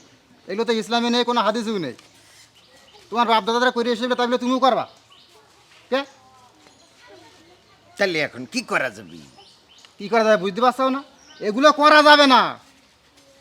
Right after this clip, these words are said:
Speaker 1: বৌমার উপর চাপ প্রয়োগ করে বাপের বাড়িতে টাকা আনা, তারপরে এই যে খাদ্য খাবার আনা, ইফতার আনা, এগুলো করা যাবে না, হারাম, ডাইরেক্ট হারাম।
Speaker 2: এগুলো করলে গুনাহ হবে।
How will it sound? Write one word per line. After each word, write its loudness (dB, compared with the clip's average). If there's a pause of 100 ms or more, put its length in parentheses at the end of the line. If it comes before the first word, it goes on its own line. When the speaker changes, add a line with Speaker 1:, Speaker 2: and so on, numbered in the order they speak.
(180)
Speaker 1:
বৌমার 0
উপর 2
চাপ 2
প্রয়োগ 0
করে 2
বাপের 0
বাড়িতে -4
টাকা -2
আনা, 0
তারপরে -6
এই -4
যে -10
খাদ্য -6
খাবার -4
আনা, -4
ইফতার -6
আনা, -4 (220)
এগুলো -6
করা 2
যাবে -4
না, -16 (320)
হারাম, -2
ডাইরেক্ট 2
হারাম। -8 (1300)
Speaker 2:
এগুলো -10
করলে -4
গুনাহ -2
হবে। -12